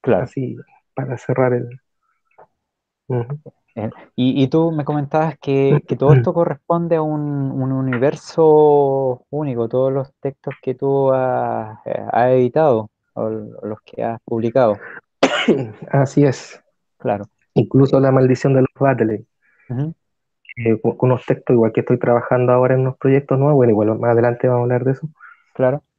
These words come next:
Speaker 2: Eh, y un libro que me van a publicar que también conecta con, directamente con Necrospectiva y con la, La maldición de los Batley. Entonces ahí voy jugando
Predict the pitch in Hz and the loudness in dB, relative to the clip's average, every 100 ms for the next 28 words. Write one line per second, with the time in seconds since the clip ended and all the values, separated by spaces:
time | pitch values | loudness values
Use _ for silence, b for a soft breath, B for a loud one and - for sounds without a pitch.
0 | - 117 113 113 110 107 104 101 104 104 | -2 -2 0 2 2 2 0 -2 -6 -6
1 | 101 - _ 113 123 127 139 143 143 139 | -8 -10 _ -2 0 4 4 4 2 2
2 | 135 131 139 143 135 139 139 151 156 _ | 4 4 4 2 2 2 2 0 -2 _
3 | _ _ - 131 123 113 131 135 143 147 | _ _ 0 2 2 2 2 2 2 2
4 | 151 - 151 147 143 139 127 117 113 110 | 2 0 2 2 2 2 -2 -4 -8 -14
5 | _ _ _ _ _ 117 113 117 131 135 | _ _ _ _ _ 2 2 2 2 2
6 | 139 143 143 139 135 135 - 131 _ 139 | 2 2 4 2 2 0 0 -4 _ 4
7 | 156 160 147 147 139 143 139 143 143 143 | 4 4 2 2 0 0 0 0 2 0
8 | 139 139 143 143 139 151 151 139 147 123 | -2 -2 0 -2 -2 -2 -2 -2 -4 -4
9 | 98 - _ - 147 160 170 - 180 135 | -6 -8 _ 0 2 4 4 4 4 2
10 | 107 | -2